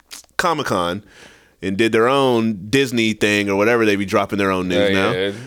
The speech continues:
Speaker 1: You're too big. You don't gotta, like, pair, do what the, the norm is. You don't gotta just drop trailers online.
Speaker 2: Nope. They coulda just not dropped the trailer.
Speaker 1: I've been
Speaker 2: I'd
Speaker 1: saying,
Speaker 2: love to see that.
Speaker 1: I've been saying that since Infinity War. After,
Speaker 2: Mm-hmm.
Speaker 1: after Endgame, you don't gotta sell me on these movies no more.
Speaker 2: Do a surprise movie.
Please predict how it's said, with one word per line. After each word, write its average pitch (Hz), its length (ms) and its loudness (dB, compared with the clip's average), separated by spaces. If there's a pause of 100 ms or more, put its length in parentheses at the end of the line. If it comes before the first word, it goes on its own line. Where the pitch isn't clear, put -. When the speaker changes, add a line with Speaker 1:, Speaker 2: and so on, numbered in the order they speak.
(160)
Speaker 1:
You're 220 140 -4
too 262 200 -2
big. 269 300 0
You 254 60 -2
don't 262 100 -2
gotta, 247 220 0
like, 170 260 -2
pair, 127 300 0
do 139 280 0
what 135 200 0
the, 113 240 0
the 107 100 -2
norm 104 380 -2
is. 135 180 0
You 175 80 -2
don't 175 80 -2
gotta 160 180 0
just 139 160 -4
drop 110 280 -2
trailers 110 400 0
online. 107 560 0
Speaker 2:
Nope. 120 260 -2 (480)
They 151 140 0
coulda 180 160 -2
just 135 180 -4
not 139 220 0
dropped 139 200 2
the 139 60 -6
trailer. 135 460 0 (280)
Speaker 1:
I've 269 140 2
been 370 100 4
Speaker 2:
I'd - 40 0
Speaker 1:
saying, 254 200 2
Speaker 2:
love 156 180 2
to 117 60 -6
see 113 240 0
that. 110 260 -2 (140)
Speaker 1:
I've - 60 -2
been 202 60 0
saying 202 180 0
that 202 140 0
since 175 160 -4
Infinity 139 480 0
War. 101 240 2
After, 214 300 2
Speaker 2:
Mm-hmm. 175 180 -2 (100)
Speaker 1:
after 240 260 0
Endgame, 196 580 0
you 175 120 -2
don't 240 100 0
gotta 214 140 0
sell 214 280 0
me 180 120 0
on 147 120 0
these 120 160 0
movies 135 340 0
no 90 120 -2
more. 80 200 -6
Speaker 2:
Do 131 60 0
a 135 40 -2
surprise 135 460 0
movie. 98 420 -4